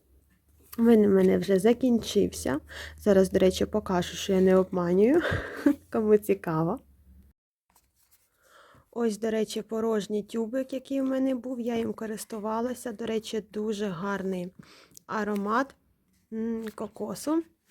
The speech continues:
М, як я вже і сказала, гарно зволожує ручки. Тому замовила ще один. Такий саме.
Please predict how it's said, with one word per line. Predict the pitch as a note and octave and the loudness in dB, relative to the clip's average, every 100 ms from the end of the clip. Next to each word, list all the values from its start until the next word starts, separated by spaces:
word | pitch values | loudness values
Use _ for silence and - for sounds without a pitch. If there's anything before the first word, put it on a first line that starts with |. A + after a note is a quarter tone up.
| _ _ _ _ _ _ _ _ _ _ _ - | _ _ _ _ _ _ _ _ _ _ _ -6
М, | C4+ B3 A#3+ A#3+ A#3 A3+ A3 | -2 0 0 0 -2 -2 -4
як | A#3+ A#3 | -4 0
я | A#3+ | 0
вже | G#3+ A3+ | 0 -2
і | |
сказала, | G#3+ A3+ A#3 B3+ C4 | -2 -6 -4 -2 -2
гарно | G#3 A3 A#3 | -2 -4 -2
зволожує | G#3+ F#3+ F#3+ G#3 G#3 G#3 G#3 G#3 - - - _ - | -2 -2 -2 -4 -2 -4 -4 -8 -16 -20 -20 _ -8
ручки. | G#3+ F#3+ F#3 - - G3 - - _ _ _ _ _ _ _ _ _ _ _ _ A#3 | -6 -6 -8 -14 -12 -12 -14 -20 _ _ _ _ _ _ _ _ _ _ _ _ -6
Тому | A3 D#4 | -2 0
замовила | D#4 A#3 G#3 A#3+ B3 A3+ A3+ | 2 0 0 0 0 -2 -6
ще | - - A3 A3+ | -12 -10 -10 -8
один. | A3 F#3+ F3+ E3+ E3+ - _ _ - - _ - | -8 -6 -6 -8 -10 -20 _ _ -16 -16 _ -12
Такий | G3+ G#3+ G#3 | -10 -4 -4
саме. | G#3 E3+ E3+ | -4 -8 -8